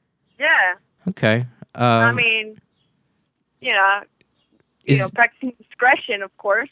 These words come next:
Speaker 2: Right, right, right.
Speaker 1: I'll be like, "You guys are fucking loony. I'm not gonna do that shit."
Speaker 2: <laughs>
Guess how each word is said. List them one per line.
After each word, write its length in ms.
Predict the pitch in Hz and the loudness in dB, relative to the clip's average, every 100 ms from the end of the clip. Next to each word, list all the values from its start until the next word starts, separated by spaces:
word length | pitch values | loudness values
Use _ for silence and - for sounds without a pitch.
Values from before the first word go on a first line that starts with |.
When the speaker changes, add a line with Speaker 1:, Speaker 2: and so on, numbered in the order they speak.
| - | -4
Speaker 2:
Right, 420 | 156 165 123 92 | 0 0 0 -2
right, 280 | 107 107 95 | -2 -2 -2
right. 320 | 107 95 - - _ - | -2 -2 -4 -14 _ -2
Speaker 1:
I'll 140 | 220 | 0
be 80 | 254 | 0
like, 160 | 240 - | 0 0
"You 120 | 277 | 0
guys 200 | 294 294 | 0 2
are 120 | 262 | -2
fucking 320 | - 240 240 226 | 2 0 0 -4
loony. 340 | 226 247 254 240 | -2 -2 0 0
I'm 60 | |
not 100 | 220 214 | 2 2
gonna 340 | - - - | 2 0 2
do 120 | 466 - 392 | 0 0 -4
that 300 | 330 254 - | 0 -2 -2
shit." 120 | 208 | -6
Speaker 2:
<laughs> 60 | - | -6